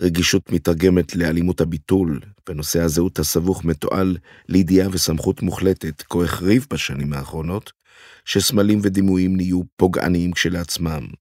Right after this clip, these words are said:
ויתרה מזאת. הצנזורה מוטלת באופן עצמי ועצמאי. כך אירע באלפיים ועשרים, עם התערוכה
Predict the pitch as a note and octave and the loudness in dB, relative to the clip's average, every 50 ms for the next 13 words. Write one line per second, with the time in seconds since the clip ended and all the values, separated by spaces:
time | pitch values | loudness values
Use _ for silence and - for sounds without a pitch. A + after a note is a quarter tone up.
0 | _ _ - C#2+ C#2+ D2 - D#2 E2 F2 F2 E2+ D2+ - - - - _ - - | _ _ -12 -12 -10 -8 -8 -6 -6 -4 -4 -4 -6 -6 -10 -12 -16 _ -20 -20
1 | _ _ _ _ _ _ _ _ _ _ _ _ _ - E2+ - - G#2+ G2 F#2 | _ _ _ _ _ _ _ _ _ _ _ _ _ -4 -2 2 4 4 6 6
2 | A2 G#2 G#2+ G2+ G2 F#2 - G#2+ G2 F#2 F#2+ E2+ - F#2 F#2 E2+ - F#2 F2+ F2 | 6 6 6 4 4 2 4 2 4 4 4 2 2 -2 -2 0 2 2 2 0
3 | - - _ _ - E2+ E2 - - - F#2+ G2+ G#2 A2 A#2+ - _ _ - - | -2 -6 _ _ -4 -4 -2 -2 -2 0 2 2 2 0 -2 -6 _ _ -2 0
4 | F2 D#2 D2+ - - - D2+ D2 C#2 A#1+ - _ _ _ _ _ _ _ _ _ | 0 0 0 -4 -4 -4 -4 -6 -6 -8 -12 _ _ _ _ _ _ _ _ _
5 | - - - - - - E2 D#2 - - - - E2+ D#2+ E2 E2+ D#2+ E2 E2 D#2+ | -16 -14 -14 -10 -4 -4 -4 -4 -4 -6 -2 0 0 0 0 0 0 0 -2 0
6 | D#2 - E2+ F2 E2+ E2 F2 E2+ E2 - - G2+ A2+ A#2+ A2 D#2+ - - _ _ | 0 0 0 0 2 0 0 0 0 0 0 2 2 0 0 -2 -6 -12 _ _
7 | _ _ _ _ - _ - - - - - _ - F#2 G2+ G2 - G#2 G2+ G2+ | _ _ _ _ -20 _ -20 -20 -20 -20 -18 _ 0 2 2 4 4 4 4 4
8 | G2+ G2 - A2 G#2 G#2 G2 | 2 4 4 4 4 4 2